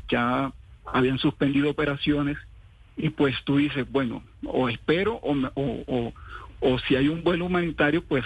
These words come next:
aprovecho y me voy". Y la verdad, tomé la decisión de venirme porque consideré que,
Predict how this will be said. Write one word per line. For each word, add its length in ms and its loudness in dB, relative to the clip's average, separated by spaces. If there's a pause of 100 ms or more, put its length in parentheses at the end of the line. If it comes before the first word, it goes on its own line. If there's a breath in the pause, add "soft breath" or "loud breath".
aprovecho 560 -2
y 20 2
me 80 0
voy". 260 0
Y 20 0
la 160 0
verdad, 380 -2 (340)
tomé 240 0
la 120 0
decisión 460 -2
de 100 4
venirme 480 0 (800)
porque 380 2
consideré 680 2
que, 520 0